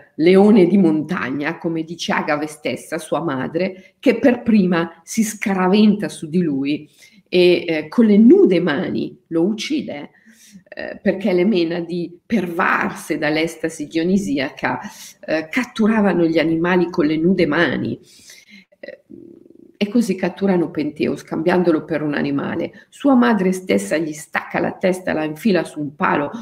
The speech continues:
Tornano a Tebe sventolando questo trofeo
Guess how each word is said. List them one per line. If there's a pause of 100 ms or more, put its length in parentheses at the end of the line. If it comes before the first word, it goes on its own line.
(240)
Tornano
a
Tebe
sventolando
questo
trofeo